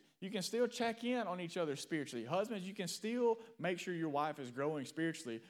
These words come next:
without sitting her down and telling her, "All right, babe, we're gonna start a, an expository store, uh, study on the book of Ephesians." Make sure that she's growing.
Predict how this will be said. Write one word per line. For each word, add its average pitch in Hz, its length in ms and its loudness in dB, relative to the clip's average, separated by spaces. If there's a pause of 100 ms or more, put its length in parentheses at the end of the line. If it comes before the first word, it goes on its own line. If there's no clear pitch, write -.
(120)
without 151 300 2
sitting 160 240 0
her 147 180 -2
down 131 420 -2 (200)
and 120 80 -10
telling 151 160 0
her, 127 100 2
"All 143 140 2
right, 170 200 2
babe, 139 220 0
we're 143 120 -4
gonna 147 160 -2
start 147 300 2
a, 127 260 -2
an 135 100 -4
expository 185 800 -2
store, 180 440 -2 (140)
uh, 135 260 2
study 165 320 -2
on 135 160 -2
the 135 60 -4
book 139 200 0
of 117 80 -4
Ephesians." 123 540 -4 (1700)
Make 180 260 0
sure 196 200 2
that 170 140 -2
she's 147 200 -4
growing. 127 440 0